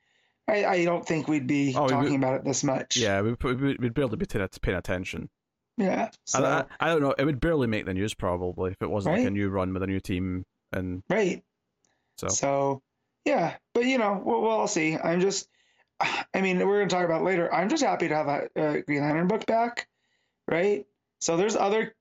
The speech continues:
Speaker 1: like, more established characters that I'm happy to, to get into and read while we're,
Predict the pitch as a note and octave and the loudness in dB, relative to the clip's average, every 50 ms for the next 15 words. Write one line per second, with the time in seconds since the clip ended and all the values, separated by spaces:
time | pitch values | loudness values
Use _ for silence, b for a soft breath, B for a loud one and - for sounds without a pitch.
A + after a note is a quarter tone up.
0 | _ - E3+ D#3+ D3+ D3 D#3+ F#3 F#3 F3+ F3+ - F3 E3+ F3 E3+ E3 D#3 - - | _ -2 -2 0 0 0 0 0 2 0 0 2 2 2 2 2 0 0 0 0
1 | C#3+ C#3+ C#3 C3+ C3+ C3+ B2+ C#3+ C#3+ D3+ C#3+ C3 C3+ C#3+ C#3+ - C#3+ C#3+ C#3 C#3 | 0 0 0 0 -2 -2 0 0 0 0 0 0 0 0 0 0 0 0 2 2
2 | C#3 C3+ C3 b b b b b b b - - F3+ E3+ E3 D#3 D#3 D3+ D3 - | 2 0 -2 b b b b b b b -2 0 2 2 2 2 2 0 0 0
3 | E3+ D3+ C#3 C#3 C#3+ C#3+ C#3 C#3 C#3 C3+ C3 C3+ C#3 C#3 C#3 C#3+ C#3 | 0 2 2 2 2 2 2 2 2 2 2 2 2 2 2 0 0